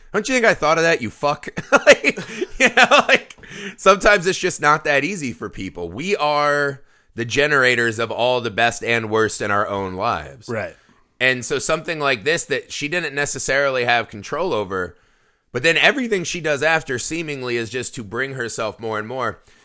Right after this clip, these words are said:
Speaker 1: This is something the movie does extremely well. I thought the visual presentation of the ritual as it moves forward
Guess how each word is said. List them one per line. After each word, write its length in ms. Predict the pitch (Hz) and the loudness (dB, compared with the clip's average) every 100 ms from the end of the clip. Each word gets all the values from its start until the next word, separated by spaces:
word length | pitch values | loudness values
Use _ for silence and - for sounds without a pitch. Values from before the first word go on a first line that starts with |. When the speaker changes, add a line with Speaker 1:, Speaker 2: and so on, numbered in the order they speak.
| _ | _
Speaker 1:
This 180 | 156 165 | -4 -4
is 100 | 185 | 0
something 360 | 196 170 170 147 | 0 0 -6 -6
the 80 | |
movie 280 | 139 139 135 | -4 -2 -2
does 240 | 123 123 110 | -2 -2 -4
extremely 520 | - - 131 120 110 | -8 -6 -6 -4 0
well. 180 | 101 90 | 0 2
I 140 | 110 | 0
thought 240 | - 131 - | 0 -2 -2
the 60 | |
visual 540 | 110 127 170 180 175 151 | -4 -4 -2 -4 -4 -4
presentation 960 | - 156 135 139 123 139 131 - 120 | -4 -4 -2 -4 -4 -6 -4 -4 -4
of 320 | 110 120 117 92 | -2 -2 -2 -4
the 80 | |
ritual 540 | 101 104 113 151 143 147 | -4 -4 -4 -4 -4 0
as 260 | 107 117 | 2 2
it 120 | 113 110 | -2 -6
moves 260 | 113 104 | -8 -10
forward 540 | - 110 120 135 151 | -8 -6 -4 -4 -6